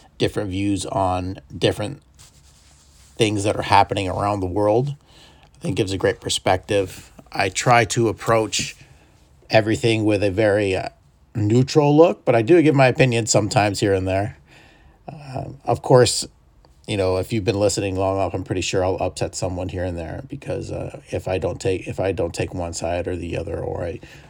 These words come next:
lean one side one day and one side the other day, I just, I just like to read these articles.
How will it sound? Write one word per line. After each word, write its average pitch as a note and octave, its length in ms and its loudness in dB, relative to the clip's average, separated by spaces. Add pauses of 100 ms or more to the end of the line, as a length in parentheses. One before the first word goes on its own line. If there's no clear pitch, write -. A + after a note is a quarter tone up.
lean G2 360 -2
one G2 160 -2
side F#2+ 560 -2
one G2+ 260 -4
day G2 200 2
and F#2 260 -6
one F#2+ 180 -4
side F#2 220 -4
the F2+ 100 -4
other F#2 160 -2
day, F#2+ 140 -2
I A2+ 80 2
just, - 340 -4 (640)
I - 60 -2
just C#3 120 0
like D3 140 2
to C3+ 100 2
read C3+ 180 6
these A#2+ 200 0
articles. F#2+ 640 0